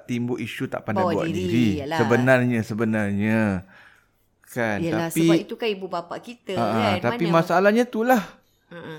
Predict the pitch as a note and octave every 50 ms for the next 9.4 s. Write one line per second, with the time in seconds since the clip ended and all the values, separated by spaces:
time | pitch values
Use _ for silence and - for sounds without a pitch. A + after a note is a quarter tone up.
0 | D#3 E3 - - - _ _ - D3+ D3+ - - G3 G3 G#3 A3+ A3+ G3+ F#3 E3+
1 | E3 G3+ G#3 G3+ F#3 F3+ F3+ - C#3+ C#3 - - - - C4 C4+ A#3 G#3 F#3 E3+
2 | D3+ - - D#3 D#3 D3+ A2 A2+ C3+ E3+ E3 C3 A2+ - A#2 A2 A2 - C#3 C3+
3 | D#3+ D#3+ C#3 - D#3+ - E3+ D#3+ C3 C#3 E3+ E3 D#3+ D#3+ D#3+ D#3+ D#3+ D#3 _ _
4 | _ _ _ _ _ _ _ _ _ - B2+ A#2 A#2+ A2+ C3 - C#3 C3+ C#3 C#3+
5 | B2+ A2+ A2 A2 F#2+ B2 C#3+ D3+ D3+ D#3 D3+ D3+ D3+ D3 - - D3+ - - _
6 | _ _ _ - C#3 C#3 D#3 D3 D3 C#3+ D#3 - - - B2 - A#2+ - - D#3+
7 | E3+ - _ - D4+ A3+ A3 - - A#2+ A2+ A#2 G#2+ A2+ - - - - - -
8 | - - A#3+ B3 A#3+ A#3+ A#3+ A#3+ A#3 A#3 A3+ A3+ A3 G3+ G3+ A3 A3+ A3+ A3+ A#3+
9 | A#3 A3+ A3 G#3+ - A#3+ A3+